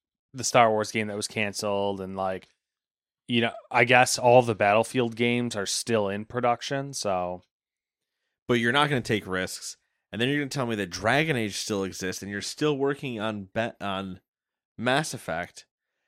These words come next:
Speaker 2: and then there's the rumor that, I don't know if we're gonna talk about it later, but that Dragon Age is coming out this year.
Speaker 1: Yeah, we, we do touch on that. Um,
Speaker 2: What fucking high horse are you thinking, or sitting from? Like, they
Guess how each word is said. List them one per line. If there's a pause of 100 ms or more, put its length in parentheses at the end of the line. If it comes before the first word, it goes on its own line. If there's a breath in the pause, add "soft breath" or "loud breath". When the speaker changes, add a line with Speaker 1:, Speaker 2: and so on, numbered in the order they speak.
(160)
Speaker 2:
and
then
there's
the
rumor
that,
I
don't
know
if
we're
gonna
talk
about
it
later,
but
that
Dragon
Age
is
coming
out
this
year. (440 loud breath)
Speaker 1:
Yeah,
we,
we
do
touch
on
that. (260)
Um, (160)
Speaker 2:
What
fucking
high
horse
are
you
thinking,
or
sitting
from? (460)
Like,
they